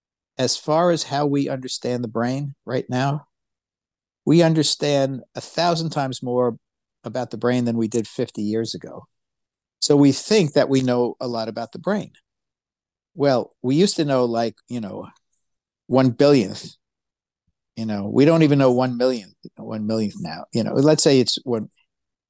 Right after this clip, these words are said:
For the most part, we don't understand the brain. The brain scientists, you know, we think that they know all the stuff about the brain. Well, none of them can agree with each other anyhow. So, so how could, how could there be some sort of,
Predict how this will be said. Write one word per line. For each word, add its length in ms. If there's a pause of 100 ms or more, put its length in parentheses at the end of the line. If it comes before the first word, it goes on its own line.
(500)
For 120
the 80
most 280
part, 180
we 120
don't 160
understand 520
the 40
brain. 420 (920)
The 60
brain 260
scientists, 720
you 100
know, 80
we 160
think 340
that 160
they 180
know 220
all 240
the 80
stuff 320
about 200
the 60
brain. 260
Well, 120
none 180
of 80
them 140
can 140
agree 320
with 140
each 180
other 240
anyhow. 460
So, 340 (360)
so 160
how 180
could, 320
how 160
could 140
there 100
be 140
some 320
sort 260
of, 160